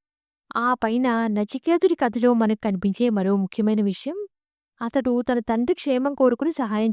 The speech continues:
చేద్దామని అనుకోవడం. అతడికి తన తండ్రి మీద గౌరవం, విశ్వాసం ఉన్నాయి. ఆ పైన తన తండ్రి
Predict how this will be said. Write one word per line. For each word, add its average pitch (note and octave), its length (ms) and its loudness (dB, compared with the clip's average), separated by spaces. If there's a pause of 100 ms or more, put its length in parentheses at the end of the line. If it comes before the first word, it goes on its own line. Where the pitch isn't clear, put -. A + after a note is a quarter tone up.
చేద్దామని G3 400 -4
అనుకోవడం. E3+ 440 -6 (680)
అతడికి C4+ 300 -4
తన B3+ 200 0
తండ్రి A3 300 0
మీద C4+ 180 0
గౌరవం, G#3+ 540 0
విశ్వాసం G3+ 500 -6
ఉన్నాయి. E3 360 -8 (480)
ఆ B3 200 2
పైన A#3 380 -2
తన C4 180 -2
తండ్రి G#3 360 -4